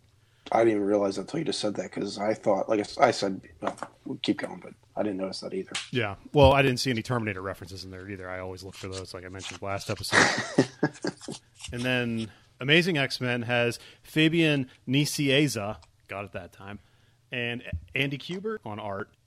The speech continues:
Speaker 2: And then X-Men Omega was Scott Lobdell, and then we mentioned that Mark Waid did the dialogue. And Johnson's favorite artist, Roger Cruz, did art for that.
Speaker 1: <sighs>
Speaker 2: I, it's really amazing that Roger Cruz was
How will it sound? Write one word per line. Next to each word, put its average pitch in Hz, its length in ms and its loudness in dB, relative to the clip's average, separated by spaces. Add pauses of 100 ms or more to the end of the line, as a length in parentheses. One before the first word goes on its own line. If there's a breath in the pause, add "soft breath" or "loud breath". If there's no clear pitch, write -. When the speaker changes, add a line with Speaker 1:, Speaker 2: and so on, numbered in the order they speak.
Speaker 2:
And 117 680 0
then 123 180 0
X-Men 147 340 -2
Omega 123 720 -2
was 107 280 -6
Scott 123 320 -6
Lobdell, 113 360 0
and 110 60 0
then 107 140 0
we 107 100 0
mentioned 104 380 -4
that 104 80 -6
Mark 101 240 -6
Waid 104 200 -4
did 107 120 -6
the 95 40 -20
dialogue. 98 500 -6 (680)
And 110 460 -6 (420)
Johnson's 123 420 0
favorite 104 260 0
artist, 104 460 -2
Roger 107 320 0
Cruz, 95 520 -4 (140)
did 98 120 -4
art 95 180 -4
for 104 120 -10
that. 110 120 -4
Speaker 1:
<sighs> - 1500 -6
Speaker 2:
I, 196 180 -10 (160)
it's 185 160 -2
really 180 360 4
amazing 135 520 0
that 104 220 -10
Roger 123 260 0
Cruz 120 460 0
was 101 180 -10